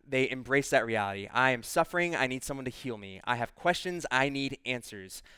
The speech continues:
I, eh, feel alone. I need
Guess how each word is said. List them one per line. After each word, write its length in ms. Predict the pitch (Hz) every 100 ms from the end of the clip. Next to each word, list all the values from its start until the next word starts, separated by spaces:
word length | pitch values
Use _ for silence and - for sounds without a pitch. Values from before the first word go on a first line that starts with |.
| -
I, 440 | 135 135 135 131 - _ - -
eh, 180 | 139 135 -
feel 320 | - 143 131
alone. 640 | 123 120 127 156 180 185 -
I 140 | 135
need 420 | 131 143 151 147